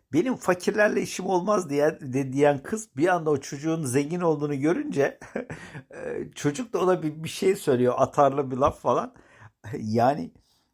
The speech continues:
ben birkaç defa durdurdum şeyi, gü-, gülmekten, e, anlatamadım hikayeyi. <clears throat> Neyse yani hani böyle bol atarlı, fakirli, zenginli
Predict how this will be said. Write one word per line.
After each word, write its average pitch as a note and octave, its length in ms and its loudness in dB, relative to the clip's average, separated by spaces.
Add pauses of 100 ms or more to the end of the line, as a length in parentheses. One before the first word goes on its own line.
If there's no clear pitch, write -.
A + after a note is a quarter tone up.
(160)
ben B2+ 380 0
birkaç A#2+ 540 -6
defa B2 360 2
durdurdum C#3 680 -2
şeyi, A2+ 400 -4
gü-, A2 420 -10
gülmekten, A#2+ 800 -2
e, A#2 360 2 (600)
anlatamadım A#2+ 720 0
hikayeyi. G#2 680 0
<clears throat> - 1700 -12
Neyse D3+ 440 4
yani B2+ 520 2 (280)
hani C3+ 360 -4
böyle B2+ 460 2 (240)
bol C3 440 4
atarlı, C3 840 4
fakirli, C3 580 -2
zenginli C3 760 2